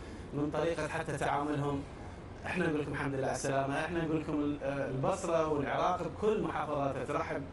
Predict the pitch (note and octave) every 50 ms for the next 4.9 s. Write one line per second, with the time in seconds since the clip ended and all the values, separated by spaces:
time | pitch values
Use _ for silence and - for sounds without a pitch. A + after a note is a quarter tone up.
0 | - - A2+ A#2+ B2+ C3 C3+ C3 - D3+ F3+ F3+ E3+ D#3+ D#3+ D#3+ D#3+ D3+ C#3 C3+
1 | C#3+ C#3+ D3+ D3+ D3 C#3+ C#3 C#3 C#3+ - - - - - - - - - - -
2 | - C3+ C#3 C#3 - C#3+ C3+ C3+ C#3+ D3+ D3+ D3+ C#3 C3+ C3+ B2+ B2 - D3+ D3+
3 | D3 C#3+ C#3+ C#3 C#3+ - C3 C3+ C3+ C#3 - D#3 C#3+ D3 E3 D#3+ D3+ D3 C#3 C3+
4 | C3 C3 C3 C3+ C3+ C#3 C#3 C#3 C#3 C#3+ D3+ D3+ - - E3 D#3+ C#3